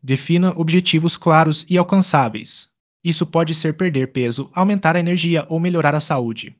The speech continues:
Dois. Registre seu progresso, anote como você se sente e as mudanças que nota.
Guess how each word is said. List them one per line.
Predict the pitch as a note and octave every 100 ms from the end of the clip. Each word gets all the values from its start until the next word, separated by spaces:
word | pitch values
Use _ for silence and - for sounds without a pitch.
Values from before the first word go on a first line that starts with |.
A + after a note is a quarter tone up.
| _ _ _
Dois. | F3+ B2+ A2+ - _ _ _ -
Registre | E3 G3 - G3
seu | G3
progresso, | F#3+ G#3+ D#3 C3 A#2 B2+ -
anote | E3+ E3 F3+ F#3+
como | F#3+ F#3+
você | F#3+ G#3 G3+
se | F3+
sente | - F3 F#3+ -
e |
as | D#3+
mudanças | C#3+ C#3+ C#3+ D#3+ F3
que | -
nota. | D#3 C3 A2 - -